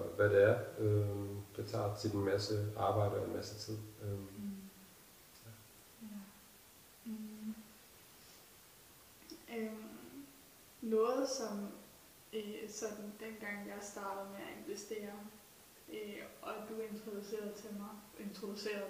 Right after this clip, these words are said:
Speaker 2: det til mig, øhm, som altså, ja, Rikke,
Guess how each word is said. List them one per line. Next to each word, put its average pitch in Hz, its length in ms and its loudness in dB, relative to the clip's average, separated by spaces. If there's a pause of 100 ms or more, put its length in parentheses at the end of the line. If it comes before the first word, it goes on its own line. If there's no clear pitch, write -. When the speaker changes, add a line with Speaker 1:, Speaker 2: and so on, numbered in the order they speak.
Speaker 2:
det 196 80 -8
til 208 100 -8 (140)
mig, - 100 -10 (720)
øhm, 202 360 -6 (1600)
som 214 340 -4 (760)
altså, 220 260 -4 (520)
ja, 208 240 -2 (480)
Rikke, 202 320 -6